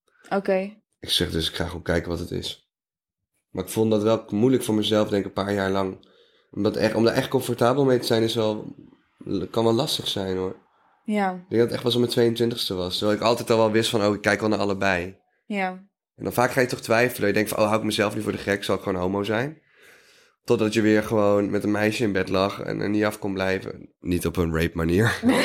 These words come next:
Speaker 1: Niet
Speaker 2: Op een
Speaker 1: op een rape manier,
Speaker 2: Nee,
Speaker 1: just
Speaker 2: maar
Speaker 1: to be clear.
Speaker 2: op een,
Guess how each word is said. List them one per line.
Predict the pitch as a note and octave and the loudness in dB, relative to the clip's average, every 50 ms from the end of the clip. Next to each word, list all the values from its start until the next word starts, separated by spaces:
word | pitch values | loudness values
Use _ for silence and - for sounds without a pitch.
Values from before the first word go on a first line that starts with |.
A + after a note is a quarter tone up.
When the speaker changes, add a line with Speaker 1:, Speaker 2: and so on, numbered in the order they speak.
| - - - - - - - - E4+ - - - E4+ | 0 -2 -4 -8 -4 0 0 2 2 0 0 -2 -2
Speaker 1:
Niet | A3+ A3 A3 A#3+ B3+ C4 | -2 0 0 0 2 2
Speaker 2:
Op | - | 2
een | B3 A#3+ | 2 2
Speaker 1:
op | A3 | 2
een | A#3+ A#3+ A#3 A3+ A#3 | 0 0 2 2 4
rape | A#3+ A#3 A3+ A#3 F#3 G3 | 4 4 4 2 0 0
manier, | A3+ A#3 A3+ A3+ A3 G#3+ G#3 G#3 G3+ G3+ | 0 2 2 2 0 2 2 4 4 4
Speaker 2:
Nee, | G3+ G#3 | 2 2
Speaker 1:
just | G#3+ A#3+ | 2 2
Speaker 2:
maar | B3+ - - - | 0 0 -4 -6
Speaker 1:
to | - A3+ | -6 -4
be | G#3 G#3+ G#3 | -4 -4 -6
clear. | - - A3 F#3+ F#3 F3+ F3 F3 | -4 -2 0 0 2 2 0 0
Speaker 2:
op | F#3 - | 0 0
een, | A2 G2+ G2+ G2 A2+ A#2 | 0 0 0 2 2 0